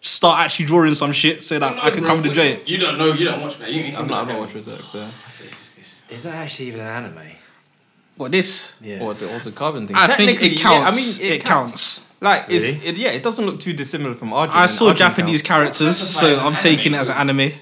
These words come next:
Speaker 2: if, well, Avatar isn't an anime, so
Speaker 3: Avatar's not an anime
Speaker 1: Um,
Speaker 3: because it wasn't
Speaker 1: you know,
Speaker 3: made
Speaker 1: I mean,
Speaker 3: in
Speaker 1: it, it depends on
Speaker 3: Japan.
Speaker 1: what you lot are calling an anime. I
Speaker 2: So
Speaker 1: can't.
Speaker 2: what if, if Netflix make it and it was made in Japan, then it's an anime?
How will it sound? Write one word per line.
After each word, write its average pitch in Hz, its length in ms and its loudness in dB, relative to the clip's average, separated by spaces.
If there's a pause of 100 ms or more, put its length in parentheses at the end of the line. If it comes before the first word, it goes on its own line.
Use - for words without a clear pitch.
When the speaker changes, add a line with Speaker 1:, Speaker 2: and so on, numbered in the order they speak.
Speaker 2:
if, 151 240 -12 (200)
well, 165 240 -14
Avatar 143 500 -6
isn't 101 180 -14
an 95 140 -14
anime, 95 420 -12
so 98 420 -12 (260)
Speaker 3:
Avatar's 196 480 -2
not 151 100 -8
an 131 120 -10
anime 131 360 -8
Speaker 1:
Um, 135 140 -6
Speaker 3:
because 120 400 -8
it 104 120 -8
wasn't 120 640 -12
Speaker 1:
you 160 160 4
know, 233 260 2
Speaker 3:
made 113 380 -12 (240)
Speaker 1:
I 196 180 4
mean, 185 300 2
Speaker 3:
in 180 100 2
Speaker 1:
it, - 60 -6
it - 720 -16
depends 285 380 2
on 269 80 6
Speaker 3:
Japan. 247 100 2
Speaker 1:
what 226 120 8
you 214 140 6
lot 185 220 4
are - 0 -
calling 185 320 2
an - 0 -
anime. 175 500 2 (240)
I 143 100 -8
Speaker 2:
So 160 100 -8
Speaker 1:
can't. 180 340 0
Speaker 2:
what 185 180 -4 (220)
if, 175 260 -2 (280)
if - 120 -12
Netflix 151 460 -4
make 156 260 -4
it 120 60 -6
and 113 180 -8
it 117 140 -6
was 104 100 -14
made 127 280 -4
in 123 100 -8
Japan, 107 380 -12
then 98 80 -10
it's 101 100 -12
an 98 80 -14
anime? 98 380 -14